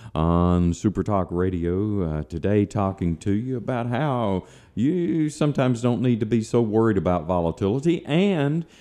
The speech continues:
how that you just need to be dedicated to your plan. Your plan.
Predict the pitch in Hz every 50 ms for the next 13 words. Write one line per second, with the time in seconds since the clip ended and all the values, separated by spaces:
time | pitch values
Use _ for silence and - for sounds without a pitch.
0 | - _ _ _ - 139 156 170 165 160 160 143 135 123 147 156 160 165 160 151
1 | - 139 147 165 147 123 117 139 143 151 131 95 - 101 107 131 135 131 - -
2 | 127 127 127 127 123 127 - - 98 98 107 131 151 151 151 104 95 85 78 71
3 | 62 57 57 57 - _ _ _ _ _ _ _ _ _ _ _ _ _ _ _
4 | _ _ - 87 104 131 165 175 170 151 - 101 87 71 62 58 57 53